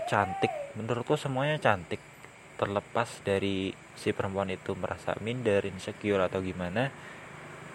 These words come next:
perempuan itu cantik dengan standar mereka sendiri gitu loh. Apa ya, aku tuh punya banyak temen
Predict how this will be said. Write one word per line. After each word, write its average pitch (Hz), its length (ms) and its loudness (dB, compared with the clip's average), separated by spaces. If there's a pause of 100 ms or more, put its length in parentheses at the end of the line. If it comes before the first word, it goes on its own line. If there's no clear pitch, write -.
(220)
perempuan 123 400 6
itu 143 240 2
cantik 104 480 6
dengan 107 320 6 (720)
standar 107 560 10
mereka 104 320 8
sendiri 92 480 0
gitu - 400 -2
loh. 85 140 -2 (1600)
Apa 117 160 8
ya, 95 240 10
aku 135 80 4
tuh 175 240 10 (400)
punya 135 240 8
banyak 104 240 8
temen 110 480 -2